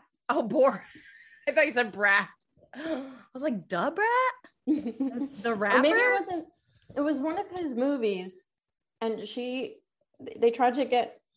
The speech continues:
Speaker 2: I think it was Borat, or maybe it was the fashion one. And she shows up and, like, what is this guy's name? Who am I thinking of?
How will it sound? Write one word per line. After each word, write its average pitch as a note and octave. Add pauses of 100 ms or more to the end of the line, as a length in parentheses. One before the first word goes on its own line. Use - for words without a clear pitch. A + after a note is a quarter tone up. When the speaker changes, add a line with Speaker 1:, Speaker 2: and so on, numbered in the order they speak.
(140)
Speaker 2:
I D4
think A4+
it A#4
was A4
Borat, G#4+ (1000)
or A3
maybe C4
it D4+
was C#4+
the C4+
fashion B3+
one. F#3+
And G3
she B3+
shows B3
up A3+
and, G3
like, E3+ (1200)
what C4
is D#4+
this D4
guy's A#3+
name? A#3 (140)
Who A#3
am B3
I B3
thinking A3+
of? A3+